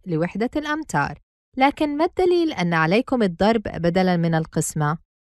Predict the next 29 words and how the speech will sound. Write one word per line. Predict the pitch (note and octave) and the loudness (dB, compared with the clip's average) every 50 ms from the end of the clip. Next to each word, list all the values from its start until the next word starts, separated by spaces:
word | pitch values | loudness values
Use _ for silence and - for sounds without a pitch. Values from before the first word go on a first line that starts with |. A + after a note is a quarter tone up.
| _ - | _ 2
قلنا | G#4 G#4 G4 C#4 F#3 | 4 4 4 4 2
أن | F3 F#3+ - - E3 D#3 D#3 | 2 2 0 0 0 0 0
الكيلومتر | D3+ D3+ - - D4+ F4 E4 E4 C#4+ A#3 F3+ E3+ G3 - - C4 A#3+ - - | 0 -2 -2 0 2 2 4 4 2 2 2 2 0 0 -2 -2 -2 -2 -2
هو | F#3 A3+ D#4 F4 D4 | 0 2 4 4 4
ألف | D#3+ C#3+ - D#3+ G3 C#4 D#4 - - - | 4 2 2 0 0 0 -2 -4 -4 -2
متر، | F3+ C#3 C3 - - - - _ _ _ _ _ _ - | -2 -2 -4 -6 -12 -20 -20 _ _ _ _ _ _ -4
أي | E3+ E3+ D#3+ | 0 0 2
عند | E3 F#3+ B3+ C#4 A3+ G3 F3 | 2 0 0 0 0 -2 0
تحويل | - F#3 E3+ - A#3 B3+ C#4 A#3+ E3+ | 0 -2 -4 -2 -2 0 0 0 0
الكيلومترات | D3+ - - G#3+ A#3 B3 C4 C4 C4+ C4 - - F#3 D3 C#3+ C#3+ - - | -4 -4 -2 -2 0 0 0 0 0 -2 -2 -2 0 0 0 0 -4 -6
إلى | G3 A3 C4+ D4+ | -4 -2 -2 0
أمتار، | D4 C4 F3+ F3 D#3+ - - D#3 D3+ D3+ E3 A3 C4 - _ _ _ _ _ _ _ E4 | 0 0 -2 -2 -4 -2 0 0 2 2 2 0 -2 -6 _ _ _ _ _ _ _ 2
يجب | F#4+ E4+ A#3 E3+ D3 - - | 4 4 4 4 2 0 -2
أن | - D#3+ D#3+ | -4 -2 -2
يكون | E3 F3 - - C4+ A#3+ F#3 D#3 | -2 -4 -2 -2 0 0 0 0
ناتج | D#3+ F3+ A3+ - - C4+ - C4+ | 0 0 0 0 -2 -2 -2 -2
التحويل | - - B3 A#3 - - A#3 A#3 A#3+ B3 B3 - - - | -2 -2 -4 -4 -4 -4 -2 -2 0 0 -2 -2 -6 -4
عددًا | - F3 F#3 A3 C#4+ - - G3+ E3 D#3 D3 C#3+ - B3+ | -2 0 2 4 4 4 2 0 0 -2 -4 -4 -4 -6
أكبر | - - - D#4 E4+ E4+ - | -6 -4 -4 -2 -2 -2 -2
من | D#3+ D3 | -4 -4
العدد | C#3 C#3+ C#3+ D3 D#3 E3+ G#3 A3 D4+ | -4 -4 -2 -2 0 0 -2 -2 -2
الأصلي، | D4+ D#4 D4+ D#4 - - - E3+ - - - _ _ _ _ _ _ _ - | -2 -2 -2 -4 -4 -4 -4 -4 -4 -4 -8 _ _ _ _ _ _ _ 0
ولذلك | F3+ F#3+ G#3 A3 A3 E4 F#4+ A4 G#4 D4 A3+ - - F#3+ F#3+ F#3+ - - | 0 2 2 2 2 4 4 4 4 2 0 0 0 2 2 2 0 -2
عليكم | - D#3+ D#3 D#3 D#3+ F#3+ B3+ D#4 - - D#3+ D3 C3+ | -2 0 2 2 4 4 2 2 0 -2 -4 -2 -2
أن | D3+ D#3 D#3+ | -2 -4 -2
تضربوا | - C#4 C#4+ B3+ B3+ B3+ B3+ A#3 C#4 C4+ C4+ C4 - | 0 -2 0 0 0 -2 0 0 0 0 0 -2 -4
لا | - A#3+ D#4 F#4 | -4 -2 0 0
أن | F4 - - E3+ D#3 - | 0 0 0 -2 -2 -2
تقسموا. | D3 C#3 - - - D3+ C#3+ C#3+ D3 D3+ | -4 -6 -6 -6 -6 -6 -6 -6 -8 -10